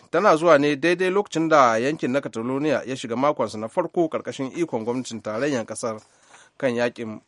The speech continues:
mai kirarin balle-, kan yankin mai kirarin ballewa. Prime Minister Iraki Haidar Al-Abadi ya yi kira da kwantar da hankula kuma a mutunta dokar arewacin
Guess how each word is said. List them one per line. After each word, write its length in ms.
mai 240
kirarin 680
balle-, 480
kan 220
yankin 380
mai 240
kirarin 400
ballewa. 580
Prime 240
Minister 380
Iraki 500
Haidar 400
Al-Abadi 440
ya 160
yi 80
kira 340
da 360
kwantar 280
da 140
hankula 560
kuma 520
a 80
mutunta 380
dokar 400
arewacin 800